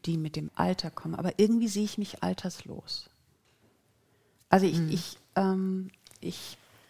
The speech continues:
Speaker 1: mag ich jede Falte sehen? Nee.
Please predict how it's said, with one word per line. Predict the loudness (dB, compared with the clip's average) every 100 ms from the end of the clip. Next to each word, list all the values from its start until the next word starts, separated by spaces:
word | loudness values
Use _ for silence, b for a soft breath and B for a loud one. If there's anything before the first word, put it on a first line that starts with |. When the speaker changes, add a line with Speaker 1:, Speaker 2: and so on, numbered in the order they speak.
| b b b _ _ _ _ _ _ -6
Speaker 1:
mag | 0 0 0 -2
ich | -6 0
jede | 2 2
Falte | 0 0 2 2 2 -4
sehen? | -2 0 0 0 -2 -8 _ _ _ _ _ _ _ _ _ _ _ _ _
Nee. | -4 2 6 6 4 0